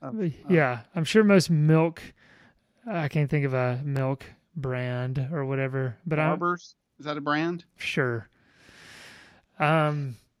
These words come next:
Speaker 2: yeah, they, they've got some, some good ones. Uh, I do remember we, we got some at Fresh Market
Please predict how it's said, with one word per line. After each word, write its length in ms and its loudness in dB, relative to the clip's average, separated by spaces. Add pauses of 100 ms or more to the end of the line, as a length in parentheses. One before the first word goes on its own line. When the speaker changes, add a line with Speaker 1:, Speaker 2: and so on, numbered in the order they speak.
(280)
Speaker 2:
yeah, 280 2
they, 180 0
they've 160 2
got 180 4
some, 260 0
some 220 -2
good 160 2
ones. 440 -6 (100)
Uh, 400 0
I 100 2
do 260 4
remember 540 6
we, 160 0
we 160 6
got 180 6
some 160 2
at 100 0
Fresh 280 2
Market 460 0